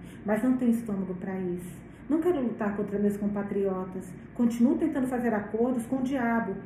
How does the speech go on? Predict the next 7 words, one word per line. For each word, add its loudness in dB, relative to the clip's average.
E -4
agora, 0
o 2
diabo 2
tem 0
muitas 2
faces. -6